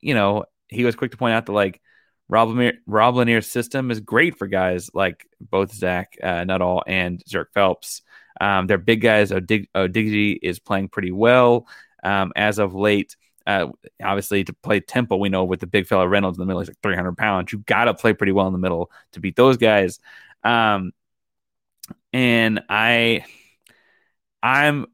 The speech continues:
interested to see how they start the game after having had eight days off. Coach said he's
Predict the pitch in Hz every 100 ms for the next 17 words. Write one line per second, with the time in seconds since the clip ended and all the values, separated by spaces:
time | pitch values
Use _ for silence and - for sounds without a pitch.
0 | _ _ _ _ _ _ _ _ 131 139
1 | 139 - 131 117 110 - 117 110 107 -
2 | 113 104 101 - - 98 92 92 - 117
3 | 107 98 - 95 - 95 95 92 87 90
4 | 92 90 87 90 85 90 - _ - _
5 | - - 175 - - 123 110 120 -